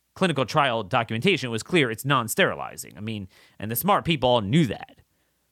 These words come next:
Um, and they understood the mechanism that it would, it would produce no I G A, which goes in the mucosa.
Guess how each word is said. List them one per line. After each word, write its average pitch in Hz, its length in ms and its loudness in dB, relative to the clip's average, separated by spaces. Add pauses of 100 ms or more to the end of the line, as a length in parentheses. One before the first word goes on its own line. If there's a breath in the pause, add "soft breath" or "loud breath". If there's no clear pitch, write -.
(140)
Um, 101 420 0
and 131 120 -6
they 123 120 2
understood 120 420 0
the 107 80 -4
mechanism 113 500 -2
that 110 80 -2
it - 20 -4
would, 104 140 -6
it 113 60 -6
would 110 220 -8
produce 135 340 -6
no 131 160 -2
I 117 180 0
G 120 280 0
A, 117 140 2
which 107 200 -4
goes 117 240 -2
in 110 60 -8
the 110 80 -6
mucosa. 110 640 -4